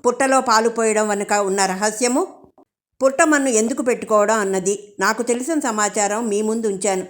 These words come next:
నచ్చిందా? నచ్చితే ఒక లైక్ చేసి, షేర్ చేసి, సబ్స్క్రైబ్ చేసుకోండి. హై బటన్ని క్లిక్ చేయండి. మరొక కొత్త అంశంతో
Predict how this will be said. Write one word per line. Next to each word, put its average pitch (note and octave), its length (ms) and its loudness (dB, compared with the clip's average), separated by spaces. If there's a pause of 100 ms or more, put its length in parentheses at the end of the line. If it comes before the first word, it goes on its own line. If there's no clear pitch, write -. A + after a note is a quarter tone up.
(280)
నచ్చిందా? G#3 580 0 (300)
నచ్చితే C4 380 0
ఒక A#3 200 0
లైక్ G#3+ 300 0
చేసి, A#3+ 300 -4
షేర్ G3 340 -4
చేసి, G#3 480 -6 (380)
సబ్స్క్రైబ్ G#3+ 480 -4
చేసుకోండి. F#3 460 -4 (160)
హై F#3+ 140 0
బటన్ని G3+ 480 -4
క్లిక్ G3 380 -4
చేయండి. F3+ 360 -2 (300)
మరొక G#3 300 -2
కొత్త G3+ 300 -4
అంశంతో A#3+ 600 -4